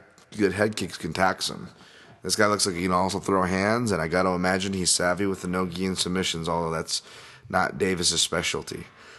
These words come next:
So it's gonna be a crazy striking war. You know what? Give me the unproven dog. I know he's, has been out of the first round professionally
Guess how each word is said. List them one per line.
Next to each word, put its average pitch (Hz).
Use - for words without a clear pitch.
So 95
it's 92
gonna 123
be 120
a 107
crazy 110
striking 113
war. 160
You 110
know 110
what? 127
Give 110
me 127
the 123
unproven 113
dog. 101
I 82
know 95
he's, 98
has 92
been 90
out 87
of 85
the 85
first 92
round 87
professionally 107